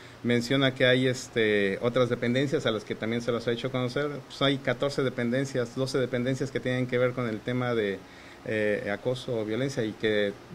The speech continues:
de catorce, bueno, doce dependencias más la Secretaría de Seguridad Pública, todos estemos mal y solamente el diputado esté bien, pues también, este, habla de, de, de,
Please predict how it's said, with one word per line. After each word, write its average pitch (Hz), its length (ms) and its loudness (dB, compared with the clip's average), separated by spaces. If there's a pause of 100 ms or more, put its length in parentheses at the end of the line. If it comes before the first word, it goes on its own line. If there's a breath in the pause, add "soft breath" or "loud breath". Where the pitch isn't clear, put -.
de 104 200 2 (140)
catorce, 131 360 0
bueno, 131 180 2 (100)
doce 135 220 2
dependencias 127 580 2
más 107 100 0
la 101 60 0
Secretaría 110 280 2
de 127 60 4
Seguridad 131 220 0
Pública, 135 280 -2
todos 127 180 0
estemos 127 240 -2
mal 131 180 0
y 120 60 -2
solamente 123 480 -2
el 117 80 0
diputado 123 360 0
esté 127 220 -2
bien, 143 140 -2 (420 loud breath)
pues 147 160 -2
también, 127 300 2
este, 120 240 -2
habla 120 240 0
de, 104 160 -2
de, 98 340 -4
de, 92 140 -10